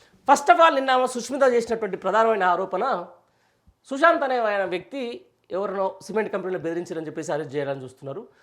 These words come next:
అంతకంటే ముందు రోహిన్ రెడ్డి అనేట ఆయన సుమంత్ని పిలిపించుకొని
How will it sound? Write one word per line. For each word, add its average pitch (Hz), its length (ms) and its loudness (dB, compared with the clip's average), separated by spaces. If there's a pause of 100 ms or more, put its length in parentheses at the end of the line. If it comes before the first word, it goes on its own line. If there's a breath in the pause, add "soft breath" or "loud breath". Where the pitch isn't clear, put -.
(220 soft breath)
అంతకంటే 320 280 2
ముందు 277 200 2
రోహిన్ 262 480 6
రెడ్డి 226 220 2
అనేట 208 220 0
ఆయన 180 440 0 (600)
సుమంత్ని 240 300 0
పిలిపించుకొని 196 800 -4